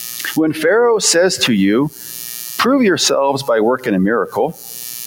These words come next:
you then shall say to Aaron, 'Take your staff and cast it down before Pharaoh, that it may become a serpent.'" So Moses and Aaron went to Pharaoh and did just as Yahweh commanded.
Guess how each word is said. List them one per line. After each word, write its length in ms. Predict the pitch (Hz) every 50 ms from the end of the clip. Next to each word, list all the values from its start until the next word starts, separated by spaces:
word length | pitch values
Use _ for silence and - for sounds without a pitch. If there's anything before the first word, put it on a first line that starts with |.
| - - - - -
you 440 | - 196 143 185 208 214 214 202 165
then 340 | - 120 117 117 123 131 139
shall 240 | 127 - 123 113
say 280 | 110 - - 127 135 131
to 180 | 127 110 - 101
Aaron, 460 | 113 131 110 90 90 101 123 127 123 - - - - - - - - - - - - -
'Take 300 | - - 147 190 190 196
your 120 | 226 220
staff 920 | 202 - - - 92 87 92 113 127 - - - - - - - - - - 117
and 140 | 113 101
cast 340 | - - 127 147 156 - -
it 120 | 190 151 135
down 300 | 131 113 110 113 120 107
before 320 | 117 - - - 123 120
Pharaoh, 500 | - - 95 92 90 87 92 101 117 123
that 160 | 104 101 98
it 160 | 107 120 -
may 120 | 104 113 107
become 460 | 98 110 - - - 95 92 95 95
a 60 | 95
serpent.'" 480 | - - - 120 127 127 - 87 - - - - - - - - - - - - - - - - - - -
So 140 | - - 95
Moses 540 | 92 92 95 107 117 117 123 120 - - -
and 180 | - 95 95 -
Aaron 440 | 98 101 98 95 95 101 110 95
went 260 | 87 104 123 131 - -
to 80 | 98
Pharaoh 460 | - - 92 87 90 90 95 101 113
and 200 | - 92 90 90
did 400 | 82 113 120 131 135 127 98 98
just 320 | 101 110 113 127 - - 117
as 220 | 107 107 98 -
Yahweh 460 | 95 98 98 104 107 110 107 110 110
commanded. 560 | 104 - - 104 107 113 123 120 98 90 -